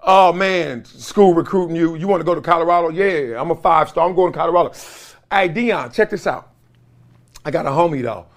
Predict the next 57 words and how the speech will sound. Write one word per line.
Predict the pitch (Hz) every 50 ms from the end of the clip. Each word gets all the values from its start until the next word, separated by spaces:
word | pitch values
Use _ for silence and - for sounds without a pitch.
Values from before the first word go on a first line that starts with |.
| _ _ _
He | - 156 160
on | 156 147 147
my | 143
squad, | 135 - - 165 151 151 139 139
too. | - 165
You | 156 175
probably | - 202 180 151 147
don't | 131 131 123 131
notice | 147 151 143 120 -
him | 135 123
on | 120 117
film | - - 156 135 120 120
'cause | - 143 113
he | 147 160 165
ain't | 160 156 139
on | 156 190 175 -
film, | - 139 123 123 120
really, | 123 123 131 147 135
<laughs> | 147 233 160 156 - - -
'cause | - 220 190
he | 233
don't | 226 202 196
play | 214 233 214 190
that | 180 165
much. | 160 165 147 135 - -
But | 180 190
that's | 196 165 -
my | 160 143 131
dog. | 117 95 135 131 123 117 107 104 104 - - - - _ -
You | 190
want | 214 233 233 226 220 214
me, | 226 233 233 233 208 - - _
you | - 156 160
want | 165 165 147 143 156
us, | 156 131 117 101
don't | 113 165 175 190 180 -
you?" | 208 202
Buddy | 151 131 180 180 165 135
pass, | - - 147 139 120 110 - - _ _ - _ _
kinda | - 156 156 156 151
like | 151 147 135
Southwest | 120 - 165 151 139 131 - 147 143 127 113
Airlines. | 139 147 151 143 131 123 117 110 104 98
Well, | 98 127 160 147 127 - - - - - - _ _
seemed | - - 226 220 208 196
like | 202 175 165
Joe | 131 165 185 180
Buck | 151 175 196 170 151 - - -
did | 127 151 143
the | 139
buddy | 123 131 156 147 139
pass | 131 - 147 139 135 131 120 -
with | 139 127 -
the | 127 117
wife | 120 147 139 127 120 -
as | 127 123 117 107 101
well, | 107 139 175 180 151 117 -